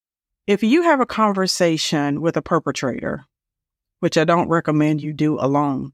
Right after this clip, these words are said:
by the way, and he says, "Yes, I did this to you. I did it for X Y Z reason." Is there really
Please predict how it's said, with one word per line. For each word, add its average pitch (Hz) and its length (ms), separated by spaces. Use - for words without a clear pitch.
by 131 160
the - 100
way, 131 380
and 220 180
he 247 140
says, 196 560
"Yes, - 640
I 262 120
did 165 280
this 151 240
to 156 120
you. 160 320
I 208 100
did 190 240
it - 100
for - 180
X 175 220
Y 165 180
Z 160 200
reason." 160 480
Is 220 200
there 208 180
really 240 420